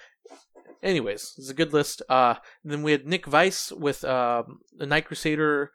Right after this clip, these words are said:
three Night Crusaders. So this is the triple Night Crusader. Um, he's House Tyrannus instead of the House Crass that you normally see. Uh, and then he has a Knight Valiant in a second detachment, and I believe that's his list, just four knights.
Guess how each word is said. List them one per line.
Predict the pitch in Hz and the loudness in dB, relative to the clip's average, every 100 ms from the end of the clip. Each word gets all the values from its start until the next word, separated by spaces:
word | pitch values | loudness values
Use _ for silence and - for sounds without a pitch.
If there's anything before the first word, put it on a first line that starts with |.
| _ | _
three | - 208 | -6 -2
Night | 180 165 | 0 -2
Crusaders. | 160 151 147 143 | -2 -2 -2 -4
So | - 131 | -2 -2
this | 135 175 | 0 0
is | 160 | 2
the | 139 | 0
triple | - 185 175 170 | 0 -6 -2 -2
Night | 156 151 | 0 -4
Crusader. | - 135 - 143 139 135 - - - | -4 -10 -4 -2 0 -2 -4 -20 -8
Um, | - 127 | -2 0
he's | 139 151 | -2 -6
House | - 151 160 | 0 0 0
Tyrannus | - 147 127 147 170 - | -4 -2 0 -2 -6 -8
instead | 135 131 135 127 | -10 -8 -4 -2
of | 120 | -2
the | 123 | -2
House | 127 127 | -2 -2
Crass | - 120 123 - | -2 -2 -2 -4
that | 175 | -6
you | |
normally | 170 185 190 | -6 -6 -8
see. | 190 202 202 - - - - - - | -10 -10 -10 -12 -20 -20 -18 -18 -2
Uh, | 131 123 | 4 4
and | 135 135 | 4 0
then | 131 | -4
he | 131 135 | -4 0
has | 127 127 120 | 2 2 0
a | 131 127 - | -4 -6 -8
Knight | 135 135 - | -4 -4 -2
Valiant | - 123 127 123 123 | 0 2 2 -4 -6
in | 123 | -6
a | 117 | -6
second | 117 180 175 | 0 0 0
detachment, | 151 143 139 - 151 - - - - | -6 0 0 0 -6 -8 -20 -16 -8
and | 123 | -4
I | 117 | -4
believe | - 123 208 262 | -6 -6 -4 0
that's | 226 214 | 0 0
his | 196 175 | -2 2
list, | 151 - | 0 0
just | 175 - | -10 -6
four | 170 165 | -2 0
knights. | 131 117 - | 0 -4 -10